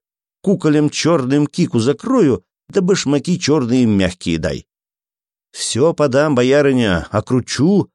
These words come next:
обверчу, только личико умыть потребно.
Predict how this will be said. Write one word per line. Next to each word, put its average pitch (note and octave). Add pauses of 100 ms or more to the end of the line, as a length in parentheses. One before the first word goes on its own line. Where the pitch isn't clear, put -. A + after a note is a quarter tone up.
обверчу, G2+ (340)
только E3+
личико D#3
умыть C#3
потребно. F#2+